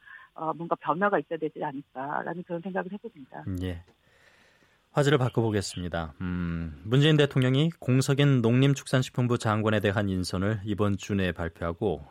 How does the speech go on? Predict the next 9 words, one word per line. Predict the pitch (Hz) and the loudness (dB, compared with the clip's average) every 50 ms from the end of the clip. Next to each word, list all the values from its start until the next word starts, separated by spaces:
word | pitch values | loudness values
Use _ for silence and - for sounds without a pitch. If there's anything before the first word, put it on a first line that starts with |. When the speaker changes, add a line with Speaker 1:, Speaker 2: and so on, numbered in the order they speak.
| - 95 | -10 -4
Speaker 2:
나머지, | 92 90 98 107 113 123 127 - 131 127 127 127 127 123 123 120 120 110 - - _ _ _ _ _ _ | 0 2 2 4 4 4 4 4 4 6 6 6 6 6 6 6 4 2 0 -6 _ _ _ _ _ _
어, | 110 107 101 | -4 -4 -2
장관에 | - 113 107 107 107 107 98 | -2 -2 0 2 2 2 4
대한 | 104 101 98 98 98 92 | 4 4 4 2 0 -2
개각에 | - - 107 98 110 107 98 95 | -2 -2 0 2 2 2 2 2
대해선 | 85 90 85 - - 170 180 185 - _ - - - - _ _ _ | 0 0 -2 0 0 -2 -2 -2 -6 _ -20 -20 -20 -20 _ _ _
다음 | - - 107 117 147 165 170 | -4 0 4 4 6 6 4
달 | 165 - 170 160 143 | 4 4 4 4 4
중에, | 127 123 110 95 85 110 175 | 4 0 0 0 0 0 -2